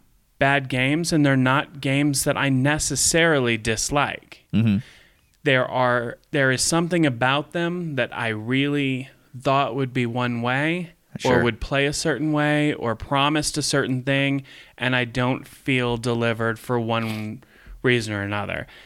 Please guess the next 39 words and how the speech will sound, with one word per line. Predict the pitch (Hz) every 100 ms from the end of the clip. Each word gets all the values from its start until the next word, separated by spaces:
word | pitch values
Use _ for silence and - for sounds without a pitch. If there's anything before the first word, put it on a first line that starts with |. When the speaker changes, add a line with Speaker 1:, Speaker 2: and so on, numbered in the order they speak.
| -
Speaker 1:
There's | 139 160 160
not | 180 165 -
one | 131 139 135
on | 127 127
this | 120 113 -
list. | 123 117 - - - - - _ - -
Okay, | - 117
there's | 110 113 120
one | 139 147
on | 135
this | 127 117 123
list | 117 -
that | 117
I | 113 110
won't | 113 104 -
Speaker 2:
<laughs> | -
Speaker 1:
play. | 101 - - - - - - - -
Um, | 120 110 104 -
but, | 131 - - 90
uh, | 139
the | 143 135
other | 147 214
ones | 185 143 -
I'll | 147
still | - 214 139
play. | - 151 151 104 78 67 - _ -
I'm | 123 120
just, | 135 123 - - - _ _ _
given | - 151 151 143 131 - - -
what | 127 120 127 -
could | - 160 160
have | 151 165 160 -
been, | 151 165 170 175 170 - _
Speaker 2:
Right. | - 95 82 - _
Speaker 1:
it, | 139 151 139
they | 151
were | 139
a | 127
letdown. | 107 95 -